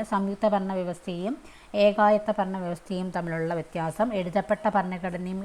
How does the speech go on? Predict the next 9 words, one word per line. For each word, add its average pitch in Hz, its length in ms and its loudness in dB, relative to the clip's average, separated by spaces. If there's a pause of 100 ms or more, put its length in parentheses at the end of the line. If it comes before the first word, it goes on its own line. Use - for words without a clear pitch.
എഴുതപ്പെടാത്ത 180 720 -2
ഭരണഘടനയുള്ള 175 720 -4
രാജ്യങ്ങൾ, 160 520 -2 (520)
സ്വതന്ത്ര 220 420 6 (200)
നീതിന്യായ 185 580 0
വ്യവസ്ഥ, 165 380 -2 (100)
പിന്നെ 180 240 -4 (100)
ഭരണഘടനാ 180 640 -4 (120)
ഭേദഗതി. 170 440 2